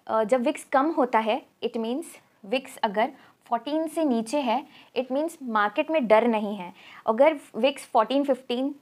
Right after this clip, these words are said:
सिक्सटीन, सेवनटीन इस रेंज के ऊपर जाता है, तब विक्स बढ़ता जाता है और विक्स में एग्रेसिवनेस, मतलब, डर, बाइंग और सेलिंग एग्रेसिवली स्टार्ट होती है। ठीक है, तो जब भी विक्स हाई होती है, मतलब, डर होता है लोगों में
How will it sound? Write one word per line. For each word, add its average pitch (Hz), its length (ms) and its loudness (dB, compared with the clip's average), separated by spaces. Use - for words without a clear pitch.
सिक्सटीन, 302 300 0
सेवनटीन 254 540 0
इस 339 200 -2
रेंज 269 260 2
के 294 100 -4
ऊपर 240 340 2
जाता 214 260 2
है, 214 200 -2
तब 359 160 2
विक्स - 340 -2
बढ़ता 226 360 4
जाता 240 260 4
है 240 160 2
और 233 180 2
विक्स 262 340 0
में 254 280 0
एग्रेसिवनेस, 214 720 2
मतलब, 220 460 0
डर, 226 240 4
बाइंग 226 360 4
और 277 80 6
सेलिंग 240 380 0
एग्रेसिवली 214 520 0
स्टार्ट 190 340 2
होती 160 200 -10
है। - 80 -16
ठीक 302 140 -14
है, 262 100 -10
तो 302 120 0
जब 220 280 2
भी 302 160 2
विक्स 269 420 -2
हाई 233 360 2
होती 226 300 0
है, 214 180 -2
मतलब, 214 320 0
डर 226 180 6
होता 254 260 4
है 240 140 2
लोगों 208 360 4
में 233 260 0